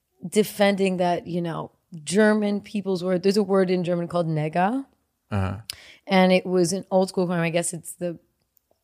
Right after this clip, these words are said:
Speaker 1: equivalent would be Negro, but people don't, people say Schwarz, which means black. They
Speaker 2: Is it pejorative?
Speaker 1: N-,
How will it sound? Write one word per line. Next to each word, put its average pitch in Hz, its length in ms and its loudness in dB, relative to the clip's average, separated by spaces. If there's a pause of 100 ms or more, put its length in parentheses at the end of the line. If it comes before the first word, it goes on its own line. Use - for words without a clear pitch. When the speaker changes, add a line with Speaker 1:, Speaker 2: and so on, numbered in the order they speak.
(120)
Speaker 1:
equivalent 175 440 0
would 170 160 -4
be 160 140 -6
Negro, 170 720 -6
but - 320 -4
people 262 260 -4
don't, 339 240 -2 (280)
people 262 220 -6
say 349 120 2
Schwarz, - 520 2
which 175 200 -6
means 180 180 -2
black. - 440 -12 (520)
They 175 100 4
Speaker 2:
Is 131 140 6
it 110 400 -4
pejorative? 120 480 0 (2000)
Speaker 1:
N-, 277 260 -4